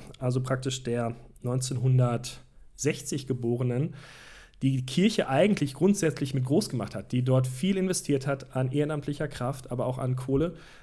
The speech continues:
dass sie eigentlich seit der Corona-Pandemie nicht mehr zurückkommt oder zumindest nicht mehr so zurückkommt, wie sie vorher da war. Also diese zwei Jahre Lockdown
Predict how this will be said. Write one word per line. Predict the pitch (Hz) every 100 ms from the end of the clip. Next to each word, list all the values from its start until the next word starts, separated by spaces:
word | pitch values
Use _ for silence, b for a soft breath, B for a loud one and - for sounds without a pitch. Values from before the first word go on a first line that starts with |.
| B
dass | - 127
sie | 127 131 175 - -
eigentlich | 131 160 202 - 139
seit | - 127 135
der | 143
Corona-Pandemie | 131 123 139 135 135 135 131 135 139 - - - -
nicht | 131 131 -
mehr | 123 127
zurückkommt | 123 120 127 - 82 - -
oder | 131 123
zumindest | 135 143 131
nicht | 131 127
mehr | 123
so | 127
zurückkommt, | 135 135 131 127 127 123
wie | 123
sie | 120
vorher | 117 - 120 110
da | 104 120
war. | 82 85 -
Also | 117 123
diese | 127 127
zwei | 127 - 131
Jahre | 143 135 127
Lockdown | 123 131 127 139 131 139 147